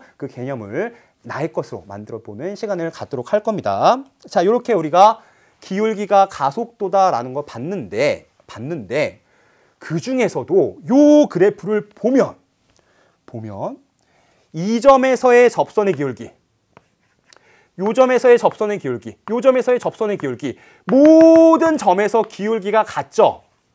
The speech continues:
기울기가 같더라. 즉, 가속도가 같더라. 즉, 등가속도 운동이더라 라는 걸 알 수가 있습니다. 자, 브이티 그래프에서의 기울기는 가속도를 의미하고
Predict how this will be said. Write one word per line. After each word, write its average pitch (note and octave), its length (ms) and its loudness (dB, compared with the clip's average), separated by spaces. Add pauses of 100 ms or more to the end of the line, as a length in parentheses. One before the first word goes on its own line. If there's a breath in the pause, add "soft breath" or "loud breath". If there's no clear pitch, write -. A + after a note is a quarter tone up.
(720)
기울기가 A#3 460 -2
같더라. D3 480 -2
즉, D4 320 -2 (460 soft breath)
가속도가 C#4 800 2
같더라. F#3 720 0 (120)
즉, A#3+ 480 -6
등가속도 B3+ 1040 -2
운동이더라 F#3+ 800 -4
라는 C3 320 -6
걸 D#3 120 -6
알 G2+ 160 -8
수가 C#3+ 260 -12
있습니다. F#2+ 500 -16 (640)
자, D#3 420 2 (460 soft breath)
브이티 A3 800 -6
그래프에서의 E3+ 720 -6
기울기는 D3 680 -8
가속도를 C#3+ 840 -8
의미하고 C#3+ 640 -2